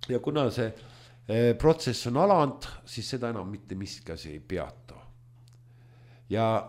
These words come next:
ja ütleme niimoodi, see looja aspekt, mis oli parasiitsüsteemi käsutuses, me võime nimetada teda ajastu vaimuks. Noh,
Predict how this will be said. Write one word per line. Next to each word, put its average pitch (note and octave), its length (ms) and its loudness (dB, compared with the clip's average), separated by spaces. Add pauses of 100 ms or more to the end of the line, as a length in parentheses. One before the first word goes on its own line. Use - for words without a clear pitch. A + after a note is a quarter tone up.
(200)
ja A2+ 120 -2
ütleme D#3 400 -2
niimoodi, C3+ 560 -4 (240)
see C3+ 220 -6
looja D#3 420 0
aspekt, - 600 -6 (440)
mis A#2 320 -8
oli C3 380 -2 (280)
parasiitsüsteemi A2+ 1080 -6
käsutuses, G2 840 -6 (720)
me G#2+ 140 -4
võime C3+ 360 0
nimetada F#2 840 -6 (500)
teda G2 300 -6 (240)
ajastu G#2+ 460 -2
vaimuks. G2+ 640 -10 (1400)
Noh, C3 200 0